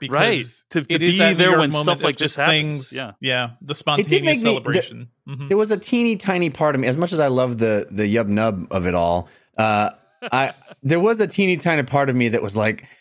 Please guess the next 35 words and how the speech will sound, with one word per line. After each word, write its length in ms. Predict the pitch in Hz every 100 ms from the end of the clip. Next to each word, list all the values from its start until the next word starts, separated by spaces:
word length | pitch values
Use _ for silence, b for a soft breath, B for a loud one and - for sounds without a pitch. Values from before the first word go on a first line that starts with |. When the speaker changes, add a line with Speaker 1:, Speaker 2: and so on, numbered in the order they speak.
| b b -
Speaker 3:
"Let's 280 | 185 175 -
all 360 | 175 175 151 - -
stay 400 | - - 170 185
a 60 |
little 180 | 180 185
farther 380 | 139 175 180 175
away 200 | 170 175
from 200 | 170 180
each 140 | 165
other, 200 | 185 180
please, 640 | 175 175 180 180 175 165 - -
as 200 | 165 165
we 160 | 170
Speaker 1:
Yeah. 100 | 135 139
Speaker 3:
celebrate." 760 | 139 175 160 175 170 160 - 208 _ _
Um, 320 | 139 139 135 135
Speaker 2:
Uh, 680 | 202 196 185 165 143 113
Speaker 3:
no. 20 | 107
Speaker 2:
yeah, 200 | 117 113 - -
yeah. 240 | 120 113 131
Speaker 3:
I 40 |
don't 120 | 196
mean 100 | 180
to 60 | 156
be 100 | 143
a 60 |
Speaker 2:
I 20 | 120
Speaker 3:
wet 100 | 123
Speaker 2:
mean, 60 |
Speaker 3:
blanket, 460 | 87 104 110 90 80
but 160 | 90 92
it 120 | 107
just, 220 | - -
it 60 | 139
just 320 | 147 -